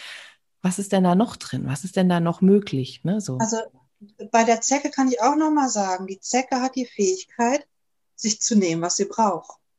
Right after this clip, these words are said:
Speaker 1: Mm, ja, ja,
Speaker 2: Ja?
Speaker 1: ja.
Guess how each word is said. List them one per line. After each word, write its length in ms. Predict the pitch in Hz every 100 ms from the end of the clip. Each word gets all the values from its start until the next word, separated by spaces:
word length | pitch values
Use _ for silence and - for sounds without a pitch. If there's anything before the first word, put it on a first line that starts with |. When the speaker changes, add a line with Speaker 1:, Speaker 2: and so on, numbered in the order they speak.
| _ _
Speaker 1:
Mm, 720 | 170 185 214 214 196 160 147
ja, 580 | 151 165 180 190 135 139 147
ja, 240 | 160 180
Speaker 2:
Ja? 240 | 196 220 277 _ _
Speaker 1:
ja. 520 | 170 170 170 156 156